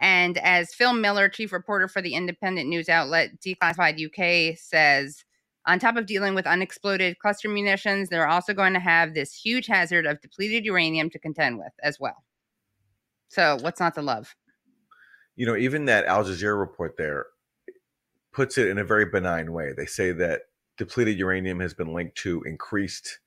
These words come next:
Speaker 2: health risks.
Speaker 1: Yeah.
Speaker 2: That was a term she used, I, I believe.
Speaker 1: Yeah.
Speaker 2: I mean, that's a really nice way of saying cancer and birth defects. I mean, you,
Speaker 1: Right.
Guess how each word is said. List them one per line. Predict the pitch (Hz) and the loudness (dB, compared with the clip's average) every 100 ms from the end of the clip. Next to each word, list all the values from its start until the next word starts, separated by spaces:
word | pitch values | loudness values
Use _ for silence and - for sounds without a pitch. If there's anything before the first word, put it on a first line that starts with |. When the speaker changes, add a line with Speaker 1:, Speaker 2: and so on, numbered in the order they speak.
| _ _ _ _ | _ _ _ _
Speaker 2:
health | 110 113 127 - - _ _ _ _ _ | 0 2 0 -14 -20 _ _ _ _ _
risks. | 107 123 - - - _ _ _ | 2 2 0 -10 -16 _ _ _
Speaker 1:
Yeah. | 170 135 - _ _ _ _ _ - | -2 -2 -4 _ _ _ _ _ 2
Speaker 2:
That | 113 | 4
was | 113 | 4
a | |
term | - 127 | 2 0
she | 113 131 | 2 0
used, | 127 127 | 0 0
I, | 113 | 0
I | 117 | 2
believe. | 123 127 - - 175 | 2 0 -6 -16 0
Speaker 1:
Yeah. | 165 | 0
Speaker 2:
I | - _ _ | 0 _ _
mean, | 127 117 | -2 0
that's | 110 - | 0 0
a | 156 | 2
really | 147 139 | 4 4
nice | 113 117 117 | 2 0 2
way | 123 107 | 4 2
of | |
saying | - 110 95 90 80 - | 2 2 2 0 -8 -10
cancer | - 131 110 - 110 101 92 | -2 0 0 2 2 4 2
and | - 90 80 | 0 -2 -2
birth | 104 101 - | 0 -2 -2
defects. | 87 90 64 - | -8 -6 -6 -8
I | 82 | -10
mean, | 82 | -4
you, | 123 | 0
Speaker 1:
Right. | 143 | 0